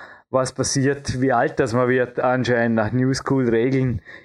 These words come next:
Ich hab mir, ich hab ihn jetzt beiseite gelegt, weil mir gedacht, das wird sowieso zu viel, erinnere mich nächstes Mal dran, Sebastian. Aber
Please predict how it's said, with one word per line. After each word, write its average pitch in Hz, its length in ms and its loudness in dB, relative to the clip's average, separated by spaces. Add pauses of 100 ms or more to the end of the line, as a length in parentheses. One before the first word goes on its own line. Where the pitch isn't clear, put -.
(120)
Ich 131 180 0
hab 131 160 2
mir, 147 200 2
ich 147 120 2
hab 147 120 2
ihn 143 80 2
jetzt - 400 -2
beiseite 131 440 0
gelegt, 131 360 0
weil 123 100 2
mir 120 80 0
gedacht, 123 340 2
das 123 140 2
wird 120 180 0
sowieso 123 360 0
zu 113 160 -4
viel, 127 260 0
erinnere 127 360 2
mich 123 120 2
nächstes 123 340 0
Mal 120 200 2
dran, 113 400 0 (220)
Sebastian. 123 640 0 (360)
Aber 123 520 2